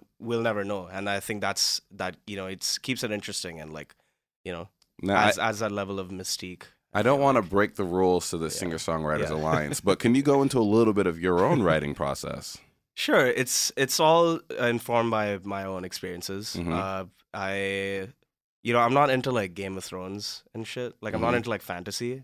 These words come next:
Speaker 2: Okay.
Speaker 1: Uh, it's like, everyone's like, "Oh, you gotta watch Game of Thrones." I was like, "No." I just,
Speaker 2: What, what
Speaker 1: I
Speaker 2: do you
Speaker 1: don't.
Speaker 2: watch?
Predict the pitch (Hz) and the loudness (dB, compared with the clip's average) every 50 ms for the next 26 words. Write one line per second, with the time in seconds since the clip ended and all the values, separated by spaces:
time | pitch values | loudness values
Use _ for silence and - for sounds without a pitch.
0 | _ _ _ - 131 143 - 113 113 143 - 101 101 98 95 95 95 92 87 87 | _ _ _ -2 -2 0 0 0 -2 -2 -2 -2 -2 -2 -2 -4 -4 -6 -8 -10
1 | 107 127 _ _ _ _ _ _ _ - - 107 95 - _ - _ - 95 95 | -12 -16 _ _ _ _ _ _ _ -8 -6 -6 -6 -6 _ -16 _ -12 -8 -8
2 | 101 98 110 117 131 135 135 131 123 120 117 - - 135 135 135 131 127 120 139 | -8 -8 -4 0 2 2 2 2 0 -2 -4 -4 -2 0 0 0 0 -2 -2 -2
3 | 131 131 127 - - 127 120 107 98 95 95 92 90 90 _ _ _ 95 92 80 | -4 -4 -4 -4 -6 -6 -6 -6 -6 -8 -12 -14 -16 -20 _ _ _ -10 -10 -10
4 | 64 62 - _ _ _ - 90 90 85 85 98 120 113 - 110 120 127 127 123 | -12 -14 -18 _ _ _ -14 -14 -12 -2 4 4 4 4 6 4 4 6 6 6
5 | 117 107 110 143 147 - - - - - - - | 6 6 6 4 4 0 -4 -12 -16 -16 -16 -16